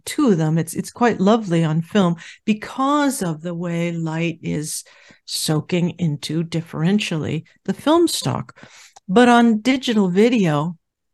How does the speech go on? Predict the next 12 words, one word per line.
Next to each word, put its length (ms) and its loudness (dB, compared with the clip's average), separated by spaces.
dink, 360 -4
dink, 340 0
dink, 400 0
it's 200 2
projecting 840 -2
at 260 0
you. 200 -2
It's 160 -8
a 80 -8
pixel 880 2
that's, 400 -6
dink, 340 -2